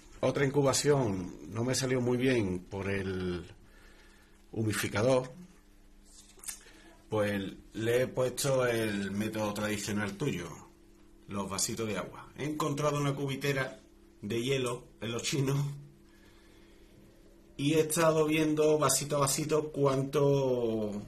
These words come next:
grados de humedad, eh, proporcionaba, ¿vale? Entonces, el primer vasito cuarenta y siete, cincuenta y uno, entonces todo lleno, pues dan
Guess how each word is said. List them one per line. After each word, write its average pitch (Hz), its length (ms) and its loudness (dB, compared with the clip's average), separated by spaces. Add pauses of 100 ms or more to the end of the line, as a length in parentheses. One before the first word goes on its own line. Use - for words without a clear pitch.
(260)
grados 123 420 0
de 127 60 0
humedad, 117 480 0 (580)
eh, 104 720 -2
proporcionaba, 104 680 -4 (580)
¿vale? 117 400 -6 (960)
Entonces, 104 260 -8
el 110 60 -10
primer 104 220 -2
vasito 107 360 -4
cuarenta 110 320 -2
y 113 40 -6
siete, 131 300 -2
cincuenta 107 400 -6
y 131 40 -4
uno, 131 400 -4 (880)
entonces 101 440 -6
todo 139 260 2
lleno, 147 560 0 (1300)
pues 104 420 -2
dan 139 380 0